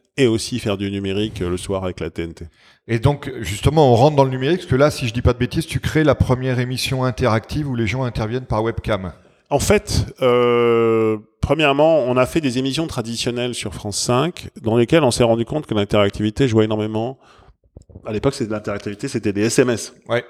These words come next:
Speaker 1: En particulier, on a, j'ai lancé un magazine qui s'appelait le Magazine de la Santé au Quotidien, avec, euh, Michel Simès, euh, et Marina Carrère-Dancos. Il y avait déjà une émission, mais on l'a étendue. Et quand on l'a étendue, on a tiré les leçons d'une autre émission qui cartonnait, qui s'appelait C'est dans l'air,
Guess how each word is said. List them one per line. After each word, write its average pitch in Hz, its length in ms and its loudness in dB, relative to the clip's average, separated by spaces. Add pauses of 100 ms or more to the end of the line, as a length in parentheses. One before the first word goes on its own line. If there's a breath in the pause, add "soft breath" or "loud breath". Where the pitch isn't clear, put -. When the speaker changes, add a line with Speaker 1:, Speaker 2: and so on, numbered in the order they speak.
(1500 loud breath)
Speaker 1:
En - 80 -4
particulier, 131 580 4
on 123 100 4
a, 110 140 4
j'ai 110 120 4
lancé 110 260 4
un 110 80 2
magazine 107 460 4
qui - 100 -8
s'appelait - 260 2
le 92 80 2
Magazine 107 340 2
de 98 80 4
la 92 100 0
Santé 101 280 0
au 104 80 4
Quotidien, 101 580 -2
avec, 82 360 -6
euh, 80 60 -2
Michel 87 300 -4
Simès, 92 560 -4
euh, 80 400 -6 (460 loud breath)
et 104 80 -4
Marina 101 360 0
Carrère-Dancos. 92 800 0
Il - 40 -4
y - 20 2
avait 127 120 4
déjà 135 200 2
une 151 80 2
émission, 131 400 0
mais 107 80 0
on 101 120 2
l'a 104 340 0
étendue. 110 500 0 (420 loud breath)
Et 123 60 -4
quand 190 220 2
on 156 60 2
l'a 117 140 4
étendue, 123 320 2
on 147 120 4
a 110 80 2
tiré 160 320 2
les 139 100 4
leçons 151 520 2
d'une 127 200 2
autre 165 200 0
émission 123 360 -6
qui 113 160 -16
cartonnait, 110 640 -8 (260 soft breath)
qui - 60 -20
s'appelait 135 220 -2
C'est - 140 -6
dans 107 140 -2
l'air, 90 240 -6